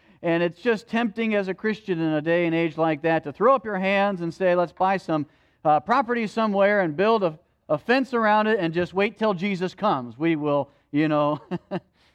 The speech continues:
hold the fort," as it were. The fact of the matter is, though, as Christians,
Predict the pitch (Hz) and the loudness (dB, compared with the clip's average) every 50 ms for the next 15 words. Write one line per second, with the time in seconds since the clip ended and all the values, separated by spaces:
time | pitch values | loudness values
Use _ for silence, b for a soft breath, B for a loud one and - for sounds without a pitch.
0 | b b b - 160 175 175 160 160 156 - 185 175 160 135 117 117 _ _ _ | b b b -6 -4 -4 -4 -4 -6 -6 -4 -2 -2 -2 -2 -4 -6 _ _ _
1 | _ _ _ _ _ _ - - 123 123 123 143 135 135 127 143 135 127 127 117 | _ _ _ _ _ _ -8 -6 -6 -6 -6 -8 -8 -6 -6 -4 -4 -4 -4 -6
2 | - _ _ _ _ _ _ _ _ _ _ _ _ _ _ _ _ _ _ _ | -10 _ _ _ _ _ _ _ _ _ _ _ _ _ _ _ _ _ _ _
3 | _ _ _ _ _ _ _ _ _ _ _ _ _ _ _ 294 233 151 139 - | _ _ _ _ _ _ _ _ _ _ _ _ _ _ _ _ -20 -12 -6 -6
4 | 202 233 - 190 170 151 151 160 160 160 156 151 143 139 131 127 131 135 135 135 | -4 -4 -4 -6 -4 -2 0 0 0 0 0 -2 -2 -4 -4 -6 -4 -2 -2 0
5 | 135 131 127 123 - - 175 175 156 - - 139 131 123 123 120 117 - - - | 0 -2 -2 -4 -6 -6 -6 -6 -6 -8 -8 -6 -4 -4 -4 -4 -8 -12 -20 -20
6 | - - _ | -20 -20 _